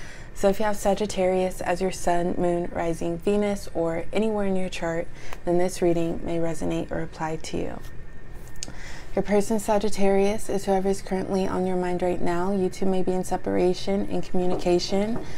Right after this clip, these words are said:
maybe at a distance from one another.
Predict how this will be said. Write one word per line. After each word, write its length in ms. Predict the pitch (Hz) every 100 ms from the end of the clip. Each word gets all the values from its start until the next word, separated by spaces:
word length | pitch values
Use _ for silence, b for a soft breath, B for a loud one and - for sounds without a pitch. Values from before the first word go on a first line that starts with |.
| B B B B B B B
maybe 380 | 196 202 226 240
at 160 | 226 208
a 80 |
distance 460 | 214 196 - 208 196
from 180 | 196 190
one 180 | 180 208
another. 600 | 202 175 180 185 214